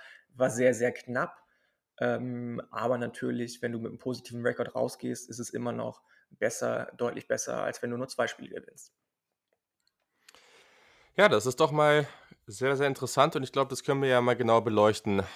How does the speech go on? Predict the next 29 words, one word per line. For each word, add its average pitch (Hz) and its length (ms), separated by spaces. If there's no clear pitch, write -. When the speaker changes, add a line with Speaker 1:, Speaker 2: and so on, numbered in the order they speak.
Speaker 2:
ob 80 200
wir 107 80
hier 98 180
denken, 98 640
dass 98 180
das - 160
Ganze 95 280
eher 95 180
positiv 104 600
oder 98 140
in 95 80
die 92 220
negative 95 580
Richtung 98 300
geht. 117 240
Was 117 140
ich - 40
natürlich 135 260
vergessen 143 340
hab, 151 120
sind 135 140
die 127 60
prominenten 131 480
N-F-L-Spieler. 151 800
Da 123 460
finden 127 240
wir 117 80
zum - 180
einen 120 380